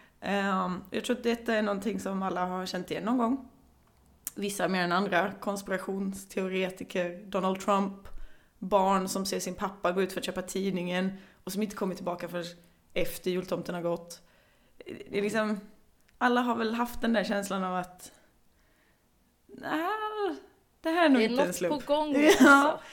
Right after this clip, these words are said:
Speaker 2: jag anar ugglor i mossen.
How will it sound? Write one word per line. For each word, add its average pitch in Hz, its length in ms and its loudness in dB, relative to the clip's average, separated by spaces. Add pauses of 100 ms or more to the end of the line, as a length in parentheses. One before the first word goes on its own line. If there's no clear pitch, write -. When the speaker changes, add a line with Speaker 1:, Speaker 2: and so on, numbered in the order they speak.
(240)
Speaker 2:
jag 247 300 4
anar 226 640 6
ugglor 175 520 0
i 180 120 -6
mossen. 190 460 -4